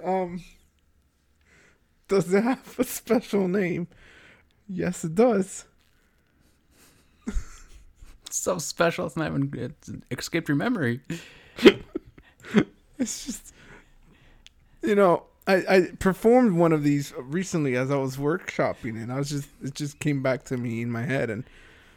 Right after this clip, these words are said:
Speaker 1: just delightful the, the experience with the, uh, with the lad. <laughs> He was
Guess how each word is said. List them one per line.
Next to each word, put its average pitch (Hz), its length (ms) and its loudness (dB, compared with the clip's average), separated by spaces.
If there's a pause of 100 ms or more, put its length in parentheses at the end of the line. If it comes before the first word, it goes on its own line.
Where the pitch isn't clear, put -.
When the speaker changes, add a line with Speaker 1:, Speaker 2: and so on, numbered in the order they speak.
Speaker 1:
just - 280 -12 (200)
delightful 185 640 4
the, 120 400 -4 (720)
the - 100 -2
experience 143 960 -4 (1160)
with 139 240 -12
the, 123 220 -6
uh, - 120 -10 (760)
with 139 140 -12
the 131 80 -2
lad. 123 520 -2
<laughs> - 60 -20 (1080)
He 143 140 -8
was 127 540 -12